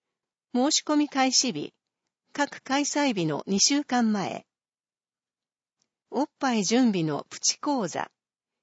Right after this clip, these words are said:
予約制。産後に向け、授乳のポイント等について、助産師が指導します。時、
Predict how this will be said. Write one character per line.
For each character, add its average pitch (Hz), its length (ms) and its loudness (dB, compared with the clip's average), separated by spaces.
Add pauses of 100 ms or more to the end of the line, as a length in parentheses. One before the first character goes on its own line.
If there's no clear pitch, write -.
(120)
予 202 100 -2
約 233 240 0
制。 180 500 -2 (1200)
産 285 360 0
後 285 100 2
に 269 120 6
向 247 140 2
け、 202 380 0
授 226 200 2
乳 311 220 4
の 294 140 4
ポ 240 180 0
イ 285 100 4
ン 311 60 2
ト 294 160 -2
等 285 240 2
に 170 140 2
つ - 120 -4
い 196 140 0
て、 147 240 -6 (320)
助 180 100 0
産 302 280 0
師 190 140 4
が 151 140 0
指 185 220 0
導 196 160 -2
し - 160 2
ま 143 160 -4
す。 - 220 -12 (1080)
時、 214 400 -6